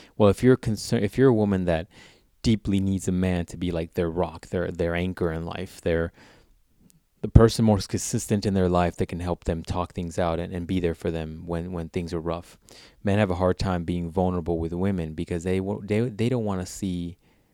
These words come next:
they don't wanna feel, how about that? Men don't wanna feel like that woman sees them as no longer being able to do the job of that rock,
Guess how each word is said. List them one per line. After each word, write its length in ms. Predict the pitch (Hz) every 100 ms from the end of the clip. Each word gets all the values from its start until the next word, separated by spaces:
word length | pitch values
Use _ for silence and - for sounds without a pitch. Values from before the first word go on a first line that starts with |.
| _ _ _
they 120 | 143
don't 160 | 170 165
wanna 220 | 139 107
feel, 540 | - - - 104 85
how 120 | 87 104
about 200 | 98 -
that? 240 | 87 -
Men 280 | 98 113 147
don't 160 | 151
wanna 200 | 143 120
feel 800 | 170 - - 117 98 - 57 110 - - _ _ _ _ _ _ _ _ - _ _ _ _ -
like 260 | 107 101
that 220 | 98 110 107
woman 400 | 107 110 104 101
sees 400 | - 107 101 95
them 380 | 98 95 92 -
as 220 | 107 92
no 140 | 98
longer 380 | 95 92 92 90
being 380 | 87 95 95 92
able 220 | 90 90
to 120 | -
do 260 | 82 95 92
the 100 | 90
job 520 | - 92 87 85 82 - - -
of 160 | 90
that 160 | 95 85
rock, 440 | 82 60 - -